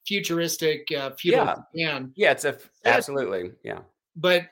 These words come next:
Speaker 1: y-, you know, right off the bat, like, a, at least with season one,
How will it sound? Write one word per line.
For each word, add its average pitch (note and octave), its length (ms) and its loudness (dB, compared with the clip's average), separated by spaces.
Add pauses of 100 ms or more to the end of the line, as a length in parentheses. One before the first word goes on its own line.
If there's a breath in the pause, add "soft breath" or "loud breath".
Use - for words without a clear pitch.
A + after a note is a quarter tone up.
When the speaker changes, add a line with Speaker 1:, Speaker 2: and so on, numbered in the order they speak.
(120)
Speaker 1:
y-, G3+ 60 -14
you F#3 380 -4
know, D#3+ 180 0
right F#3 280 0
off F#3 160 0
the D#3+ 100 -6
bat, E3+ 400 -2
like, C#3 180 -10 (380)
a, F3+ 40 -8
at G#3 100 -8
least A#3+ 260 -2
with F3+ 220 0
season F3+ 440 -4
one, C3 400 -6